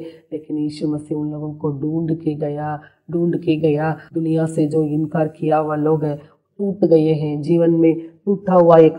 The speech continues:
अवस्था है, उस परिस्थिति को भी, उस अवस्था को भी हमारा परमेश्वर सुंदर करने वाला है, हमारा यीशु मसीह है।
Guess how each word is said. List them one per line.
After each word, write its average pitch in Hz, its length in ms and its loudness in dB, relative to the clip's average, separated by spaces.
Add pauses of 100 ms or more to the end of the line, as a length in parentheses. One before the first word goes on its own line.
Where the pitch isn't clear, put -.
अवस्था 165 380 -2
है, 160 240 -2 (240)
उस 170 260 -4 (340)
परिस्थिति 170 480 -2
को 160 220 4
भी, 151 320 0 (180)
उस - 280 -8
अवस्था 175 400 -2
को 175 180 0
भी 160 120 2
हमारा 156 220 -2
परमेश्वर 156 720 -8 (240)
सुंदर 175 480 -2
करने 156 380 -4
वाला 151 240 -4
है, 147 280 -8 (280)
हमारा 156 200 -10
यीशु 151 380 -8
मसीह 151 380 -4
है। 156 140 -4